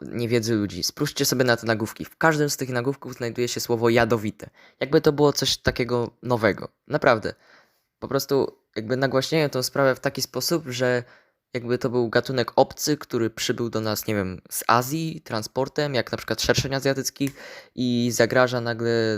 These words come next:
naszemu zdrowiu, jest jadowity, a w Polsce wcześniej nie było, nie było jadowitych pająków i to jest dla mnie bardzo, bardzo słabe zachowanie. To jest teraz największy absurd jak dla mnie, czyli wypowiedź eksperta,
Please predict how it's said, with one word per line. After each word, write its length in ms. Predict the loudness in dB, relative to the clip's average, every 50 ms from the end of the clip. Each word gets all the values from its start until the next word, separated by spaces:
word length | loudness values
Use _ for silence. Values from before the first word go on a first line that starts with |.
| -4 -4
naszemu 440 | -6 -6 -6 -6 -6 -6 -6 -6 -6
zdrowiu, 640 | -4 0 4 4 4 4 2 0 0 0 2 2 2
jest 300 | 2 2 0 -2 -2 -2
jadowity, 600 | 0 0 2 0 0 0 -2 0 2 4 6 6
a 60 | 4
w 80 | 4 0
Polsce 400 | -4 -4 -4 -4 -4 -6 -6 -6
wcześniej 340 | -6 -8 -10 -8 -8 -4 -4
nie 120 | -2 -2
było, 200 | 0 2 2 2
nie 140 | 2 2 4
było 260 | 4 6 6 6 6
jadowitych 460 | 4 2 0 -2 -4 -6 -8 -10 -6
pająków 440 | -4 -4 -4 -4 -4 -6 -8 -10 -10 -14 -20 -20 -20 -20 -20 _ -12
i 140 | -12 -8
to 120 | -4 0 2
jest 180 | 2 2 2
dla 140 | 2 0 2
mnie 200 | 2 0 -2 0
bardzo, 380 | 4 4 4 4 2 0 -2 0
bardzo 320 | 0 -2 -2 -2 -4 -4
słabe 280 | -2 0 0 0 0 0
zachowanie. 420 | -2 -2 0 0 0 0 -2 -4 -8 -8 -8 -8 -10 -12 -18 _ _ -20 -20 _ _ _ _ _
To 120 | 4 6
jest 500 | 8 6 6 4 0 -4 -8 -10 _ _
teraz 320 | -2 0 0 0 -2 -4 -4
największy 460 | -4 -4 -2 -4 -4 -4 -4 -6 -2 0
absurd 400 | -2 -2 0 -4 -6 -6 -6 -8
jak 120 | -8 -6
dla 160 | -4 -4 -4 -2
mnie, 260 | -2 -2 -2 -2 -4
czyli 360 | -4 -6 -4 -4 -2 -2 -2
wypowiedź 580 | -2 -4 -4 -2 -4 -4 -2 -2 -2 -4 -4 -4 -4
eksperta, 800 | -4 -4 -4 -6 -2 0 0 0 0 -2 -4 -6 -6 -6 -8